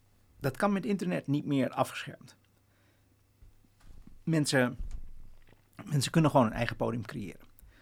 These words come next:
Dus, eh, je hebt geen gemeenschappelijk forum meer waarin je in een gemeenschappelijke taal en met gemeenschappelijke probleemdefinities over oplossingen kunt nadenken.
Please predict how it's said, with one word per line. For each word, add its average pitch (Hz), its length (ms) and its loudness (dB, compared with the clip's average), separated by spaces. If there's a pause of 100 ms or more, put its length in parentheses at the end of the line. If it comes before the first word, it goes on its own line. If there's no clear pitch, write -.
(380)
Dus, - 340 -2
eh, 127 300 4 (100)
je 123 160 4
hebt 139 160 10
geen 127 380 6
gemeenschappelijk 151 760 0
forum 160 480 2
meer 110 300 -10 (360)
waarin 127 400 0
je 120 80 2
in 107 60 0
een 104 80 -4
gemeenschappelijke 139 800 -2
taal - 360 -4 (500)
en 127 120 -8
met 117 160 -2
gemeenschappelijke 139 680 0
probleemdefinities 117 1120 -4 (280)
over 139 260 0
oplossingen 131 520 -2
kunt - 180 -10
nadenken. - 480 -12